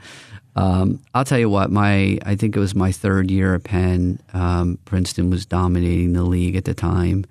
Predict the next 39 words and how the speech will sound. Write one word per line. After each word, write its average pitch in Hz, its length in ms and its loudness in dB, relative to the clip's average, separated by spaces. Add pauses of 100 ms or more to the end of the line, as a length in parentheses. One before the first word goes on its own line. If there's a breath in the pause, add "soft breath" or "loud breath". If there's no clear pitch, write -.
(220 soft breath)
and 90 160 2
we 95 120 2
were 92 160 0
far 90 360 -2
be-, 90 180 -2
below 90 480 0
them. 90 400 0 (600 soft breath)
And 95 200 2
they 98 200 2
had 92 240 0
beat 95 200 0
us 92 180 -2
one 92 220 0
time, 90 560 0 (120)
uh, 85 280 -2 (160)
by 92 200 0
close 92 280 -4
to - 80 -14
fifty - 360 -6
points 87 320 -4
at - 100 -12
the - 80 -10
Plesser. - 600 -4 (600 soft breath)
We 110 180 2
had 98 180 0
put - 240 -4
that 92 200 0
score 92 760 0
as 92 220 -2
our 92 140 0
locker 98 400 -2
room 95 240 0
code 98 600 -4 (320)
that 95 160 -2
following - 480 -2
year. - 400 -4 (640 soft breath)
And, 92 580 2
uh, 90 320 2
it, 98 140 2